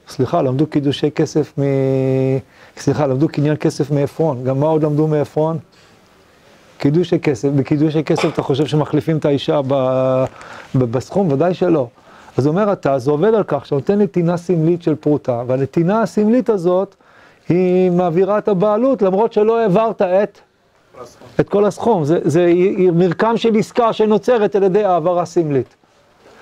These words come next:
Speaker 1: עכשיו, מה שה-, הגריד הציע, ששניהם צודקים. בוא תראה את שני הדינים, שניהם צודקים. כשאני מדבר על קניין כסף, צודק אתה, אז כמו שלמדו קידושי כסף,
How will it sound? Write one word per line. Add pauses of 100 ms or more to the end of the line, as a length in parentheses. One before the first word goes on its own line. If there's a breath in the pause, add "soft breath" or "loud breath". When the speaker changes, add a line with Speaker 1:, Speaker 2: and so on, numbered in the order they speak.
(280 loud breath)
Speaker 1:
עכשיו,
מה
שה-,
הגריד
הציע,
ששניהם
צודקים. (340)
בוא
תראה
את
שני
הדינים,
שניהם
צודקים. (680 soft breath)
כשאני
מדבר
על
קניין
כסף,
צודק
אתה,
אז
כמו
שלמדו
קידושי
כסף,